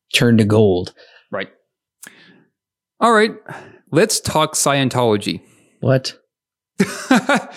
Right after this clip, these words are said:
Speaker 2: When I was looking up research for this movie, there was a section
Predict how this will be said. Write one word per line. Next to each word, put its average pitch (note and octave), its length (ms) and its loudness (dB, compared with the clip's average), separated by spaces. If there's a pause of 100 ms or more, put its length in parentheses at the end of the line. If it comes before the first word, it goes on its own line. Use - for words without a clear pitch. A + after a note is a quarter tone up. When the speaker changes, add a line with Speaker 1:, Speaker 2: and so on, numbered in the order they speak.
(340)
Speaker 2:
When F#3+ 240 2
I G3 60 2
was G#3+ 260 4
looking C4 340 2
up A#3 160 0
research D#3+ 380 0
for - 140 -16
this C3+ 200 -6
movie, A#2 300 0
there B2 160 2
was B2 120 2
a A#2+ 80 -2
section G3 600 0